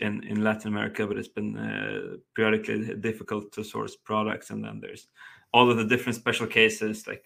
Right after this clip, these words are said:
uh, Venezuela is a, a special situation in many ways, and there's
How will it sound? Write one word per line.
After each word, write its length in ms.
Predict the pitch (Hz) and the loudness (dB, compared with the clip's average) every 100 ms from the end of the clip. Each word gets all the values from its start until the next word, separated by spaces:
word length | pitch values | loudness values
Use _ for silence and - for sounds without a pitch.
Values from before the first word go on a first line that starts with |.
| - | -10
uh, 100 | 110 110 | -8 -4
Venezuela 640 | 107 104 113 110 107 110 | -2 0 0 2 2 0
is 140 | - | -2
a, 120 | 113 92 - - - - | -6 -8 -12 -20 -20 -10
a 100 | 110 | -10
special 400 | - - 117 127 | -8 0 0 2
situation 480 | 120 117 123 120 117 | -2 2 4 4 2
in 80 | 113 | 2
many 160 | 113 113 | 2 4
ways, 400 | 127 135 127 - | 6 6 4 0
and 200 | 107 104 | -6 -6
there's 340 | 110 110 - | -6 -6 -8